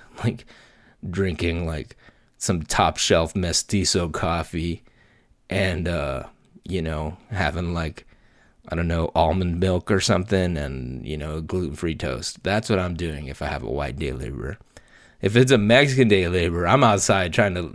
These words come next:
trying to impress those guys with my work. No fucking lie. That's definitely what the fuck I'm <laughs> doing. Um,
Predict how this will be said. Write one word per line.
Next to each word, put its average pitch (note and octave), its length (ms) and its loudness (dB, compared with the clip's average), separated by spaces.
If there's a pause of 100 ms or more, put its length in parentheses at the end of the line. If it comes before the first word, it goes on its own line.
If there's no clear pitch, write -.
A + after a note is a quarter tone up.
trying G2 160 2
to F2 60 -4
impress F2+ 360 0
those F#2 180 2
guys E2 280 -2
with D#2+ 100 -6
my C#2+ 140 -6
work. - 480 -8 (220)
No G#2 300 4
fucking F2 460 -2
lie. C2 320 -4
That's E2 240 -4
definitely D#2+ 440 -4
what C#2+ 140 -8
the - 60 -10
fuck - 320 -10
I'm - 80 -10
<laughs> - 240 0
doing. - 320 -4 (760)
Um, G#2 300 2